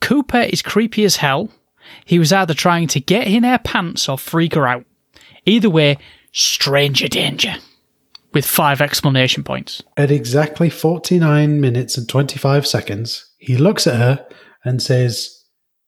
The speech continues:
Speaker 2: "You are so fresh and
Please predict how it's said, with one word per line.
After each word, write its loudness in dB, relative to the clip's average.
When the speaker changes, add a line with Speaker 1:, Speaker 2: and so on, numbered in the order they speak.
Speaker 2:
"You -2
are -4
so 0
fresh -6
and -8